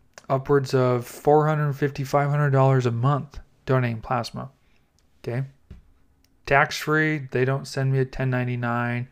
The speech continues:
right? Like, it's just, it's money, money for my plasma.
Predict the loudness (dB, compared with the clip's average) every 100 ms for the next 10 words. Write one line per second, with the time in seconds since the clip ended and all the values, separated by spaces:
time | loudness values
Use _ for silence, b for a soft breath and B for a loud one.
0 | b b b b -10 -4 -4 -4 -12 _
1 | _ _ _ -10 -4 -2 -4 -10 _ _
2 | _ _ _ _ _ _ -10 -8 -4 -4
3 | -4 -4 -10 -14 _ _ _ _ -10 -10
4 | -6 -2 0 0 -4 _ _ _ _ -4
5 | 2 4 4 2 2 2 4 2 2 0
6 | 0 -6 -16